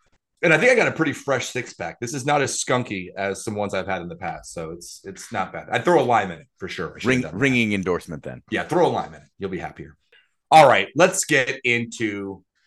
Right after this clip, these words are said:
Speaker 1: Any Given Sunday. It was directed by Oliver Stone, who was assisted,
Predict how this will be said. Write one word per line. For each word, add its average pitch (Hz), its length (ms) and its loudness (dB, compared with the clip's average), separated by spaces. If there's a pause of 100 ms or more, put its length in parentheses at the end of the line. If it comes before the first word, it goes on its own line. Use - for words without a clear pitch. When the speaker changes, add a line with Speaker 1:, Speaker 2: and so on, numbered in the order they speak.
Speaker 1:
Any 120 540 -2
Given 98 400 0
Sunday. 113 800 2 (580)
It 127 100 4
was 151 200 2
directed 165 540 2
by 139 160 4
Oliver 120 400 0
Stone, 117 720 -8
who 127 160 -10
was 117 240 -10
assisted, 165 680 -4